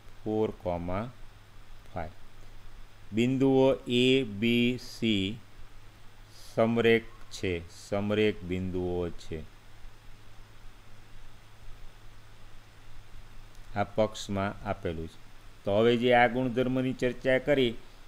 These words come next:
કે એ બીનો ઢાળ કે બી સીનો ઢાળ કેવો થશે? સમાન થશે. તો તેથી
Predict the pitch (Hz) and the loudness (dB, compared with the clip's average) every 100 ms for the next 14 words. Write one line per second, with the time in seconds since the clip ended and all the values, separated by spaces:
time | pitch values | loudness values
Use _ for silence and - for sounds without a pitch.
0 | - - 113 117 120 131 131 120 120 117 | -10 -2 2 2 2 2 2 2 2 4
1 | 123 135 - - 117 107 113 123 - 127 | 2 -2 -12 -8 -6 -6 -6 -4 -4 -2
2 | 123 107 117 113 - 127 131 127 117 113 | -2 2 2 0 -2 0 0 0 -2 -2
3 | - 117 - 131 135 131 113 - 98 - | -2 -2 0 0 4 2 2 -2 -2 -4
4 | 101 - - - - - - - 107 101 | -4 -6 -16 -14 -12 -12 -12 -2 0 2
5 | - 139 127 - 95 | 4 6 4 -2 -4